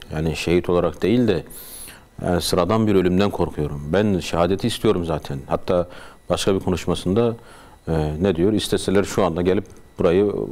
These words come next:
bombalayabilirler ve bu-, ben bunu istiyorum." diyor. Defalarca yani tüm dünyaya ilan ederek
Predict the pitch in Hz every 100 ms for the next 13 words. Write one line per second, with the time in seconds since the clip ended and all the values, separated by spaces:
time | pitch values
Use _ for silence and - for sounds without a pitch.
0 | - 95 95 87 87 101 123 135 127 113
1 | 110 107 107 110 113 - - 85 73 76
2 | - - - - - - - - 160 170
3 | 147 127 104 82 82 78 92 95 92 92
4 | 85 - 147 120 104 98 92 92 90 87
5 | 87 95 87 78 73